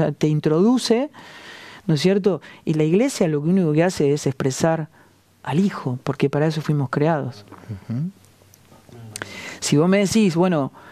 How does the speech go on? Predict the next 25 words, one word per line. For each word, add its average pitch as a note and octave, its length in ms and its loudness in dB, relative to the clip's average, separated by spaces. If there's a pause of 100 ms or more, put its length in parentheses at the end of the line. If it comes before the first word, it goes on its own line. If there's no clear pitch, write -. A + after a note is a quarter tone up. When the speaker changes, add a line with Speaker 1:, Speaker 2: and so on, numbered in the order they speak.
(160)
Speaker 1:
eh, D3 280 2
el C#3+ 140 2
Evangelio D#3 500 2
está D#3 220 0
para C#3 200 -2
transformar, C#3+ 920 0 (580)
eh, C3 640 0
la B2+ 140 2
cultura C#3 680 -2 (580)
y, C3 540 -2 (680)
y, C#3 560 0
y, C#3 320 2
digamos, D#3 420 2
o - 60 -2
sea, D#3 180 0
el D3 80 -2
Evangelio D#3 440 0
no D#3 140 -2
es, - 220 -6 (1300)
eh, C3 320 0 (260)
histórico G3 520 0
ni C#3 140 -2
temporal, C#3 480 -2
es - 160 -8
eterno. A#2+ 680 -4